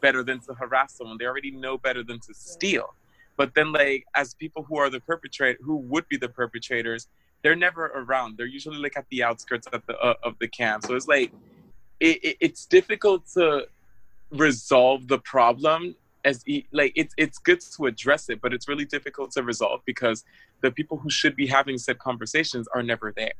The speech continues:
Speaker 2: Right.
Speaker 1: or rarely ever there. So it's, like, the, the,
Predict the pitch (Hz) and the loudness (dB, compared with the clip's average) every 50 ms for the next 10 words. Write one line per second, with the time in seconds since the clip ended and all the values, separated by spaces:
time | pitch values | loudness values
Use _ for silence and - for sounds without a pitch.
0 | - - - - - - 180 180 180 - - - 131 127 120 110 117 127 127 123 | -12 -16 -16 -14 -14 -16 -14 -16 -16 -12 -6 0 4 4 4 6 6 4 4 4
1 | 117 113 107 - - 127 127 113 - 107 98 - 95 101 - - - - - - | 0 -4 -8 -2 0 0 0 0 -2 -10 -14 -12 -14 -14 -14 -18 -20 -20 -20 -20
2 | - - - - - 147 143 151 151 - - 180 165 156 156 147 139 127 - - | -20 -20 -20 -6 -2 -2 0 0 -2 -2 0 2 2 2 2 0 -4 -6 -10 -14
3 | _ _ - - - - - - - 135 123 127 156 175 170 151 147 170 180 180 | _ _ -20 -20 -20 -20 -20 -20 -20 -20 -6 2 4 4 4 2 0 -4 -4 -4
4 | 175 | -4